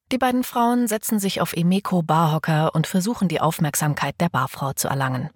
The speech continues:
Sie ist ebenfalls eine Avianerin. Als Mirabella die Getränkekarte durchstöbert, stellt sie fest, dass sie mit allerlei Kunstbegriffen gefüllt ist.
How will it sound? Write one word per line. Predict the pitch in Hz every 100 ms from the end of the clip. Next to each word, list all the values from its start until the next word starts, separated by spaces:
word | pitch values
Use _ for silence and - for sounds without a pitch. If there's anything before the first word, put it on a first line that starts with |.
| _ -
Sie | 160
ist | -
ebenfalls | 196 165 - 113 -
eine | - 135
Avianerin. | 143 156 160 127 123 - - _ _ _ _
Als | 202 214
Mirabella | 233 226 208 220 233
die | 196
Getränkekarte | 170 - 185 185 180 - 160 -
durchstöbert, | 151 147 - 151 151 151 - -
stellt | - 185
sie | 226
fest, | - 175 - - - -
dass | 190
sie | 190
mit | 180 -
allerlei | 220 226 208 208
Kunstbegriffen | - 302 311 - - 131 - 135 139
gefüllt | 135 - 156 135
ist. | 113 - -